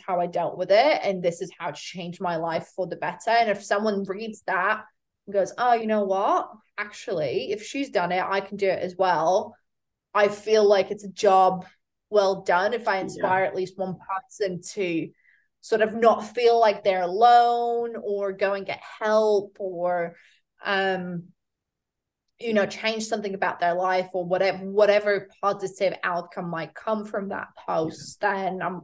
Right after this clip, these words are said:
Speaker 1: I, I, I feel good about it. I feel like I've, I've done something, something good, um, which is why I like, I like talking about those things. And yeah, that's, that's sort of my, my personal brand. To me, it's just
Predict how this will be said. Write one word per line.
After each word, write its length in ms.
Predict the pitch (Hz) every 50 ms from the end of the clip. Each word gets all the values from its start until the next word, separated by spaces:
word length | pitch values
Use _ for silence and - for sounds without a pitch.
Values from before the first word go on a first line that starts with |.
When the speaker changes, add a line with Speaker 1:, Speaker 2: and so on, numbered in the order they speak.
| -
Speaker 1:
I, 380 | - 165 170 190 180 - - - _ _ _ _ _ _ _ _ _ _
I, 280 | - 135 175 196 214 214 208
I 100 | 202 220
feel 260 | 220 - 349 339 294
good 200 | - 311 453 466
about 320 | 330 220 208 180 160 165
it. 80 | 170 180
I 200 | 160 156 185 202
feel 200 | 208 - 247 262
like 220 | 294 302 320 311
I've, 160 | 302 294 294 240
I've 240 | 247 269 262 - _
done 280 | - 254 262 277 285 285
something, 720 | - - 262 254 - 240 233 226 220 214 208 202 196 - -
something 460 | - 247 226 226 233 233 226 220 214
good, 440 | 220 254 277 220 143 123 - - - - _ _ _ _ _ _ _ _ _
um, 240 | - 208 202 190 190 196 202 196
which 160 | 196 - 214
is 100 | 208 202
why 260 | 196 185 185 190 185
I 120 | 185 180
like, 340 | 180 180 185 185 180 175 - - _ _ _ _ _ _ _
I 80 | 165
like 160 | 185 180 175 -
talking 340 | - 208 208 208 208 202
about 320 | 185 175 175 180 170 - -
those 220 | 165 160 - -
things. 480 | - 185 175 180 180 175 180 185 180 180
And 320 | 170 165 165 160 156 151 _ _ _ _ _ _ _ _ _ _ _
yeah, 300 | 180 170 196 208 185 175
that's, 320 | 190 190 220 220 - -
that's 300 | - 208 233 233 220 -
sort 160 | - 240 226
of 100 | 214 208
my, 220 | 220 226 240 240 226
my 220 | - 226 240 254
personal 560 | 254 - - 254 254 247 254 254 - 240 226 202
brand. 520 | 208 208 202 202 185 175 170 185 196 196 202 - - -
To 80 | - 220
me, 460 | 220 220 220 214 208 208 208 190 -
it's 200 | - 202 - -
just 640 | - - - - 202 190 - - - - - -